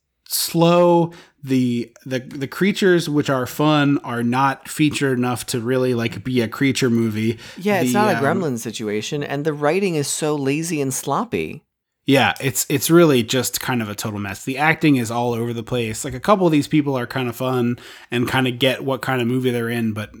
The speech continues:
Speaker 1: largely not everybody does.
Speaker 2: Yeah.
Speaker 1: Uh, and you can do a cheap effects movie and have it be fun, like Killer Clowns. Like, there's plenty of effects
Speaker 2: Killer
Speaker 1: in Killer
Speaker 2: Clowns
Speaker 1: Clowns.
Speaker 2: is the perfect example, because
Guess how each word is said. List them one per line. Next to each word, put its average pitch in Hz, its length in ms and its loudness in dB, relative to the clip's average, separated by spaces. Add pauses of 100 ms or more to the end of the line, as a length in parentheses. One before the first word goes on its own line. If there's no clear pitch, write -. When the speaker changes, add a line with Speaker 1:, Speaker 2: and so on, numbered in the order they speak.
(500)
Speaker 1:
largely 131 640 2
not 120 220 2
everybody 107 500 -2
does. 90 360 -10 (260)
Speaker 2:
Yeah. 190 220 -4
Speaker 1:
Uh, - 80 -4 (480)
and 131 400 0 (580)
you 165 220 2
can 190 320 4
do 180 340 6
a 139 60 4
cheap - 440 0
effects 139 420 -2
movie 127 200 4
and 120 100 0
have 127 120 0
it 120 80 -2
be 113 120 0
fun, 135 380 2
like 113 200 -2
Killer 123 260 -2
Clowns. 113 480 0
Like, 113 140 -4
there's 120 140 -2
plenty 143 300 4
of 113 120 -2
effects 127 320 -2
Speaker 2:
Killer 233 180 2
Speaker 1:
in - 40 0
Killer 123 100 -4
Speaker 2:
Clowns 156 160 2
Speaker 1:
Clowns. 160 360 2
Speaker 2:
is 127 100 -6
the 127 100 -8
perfect 131 380 -6
example, 113 420 -6
because 117 220 -4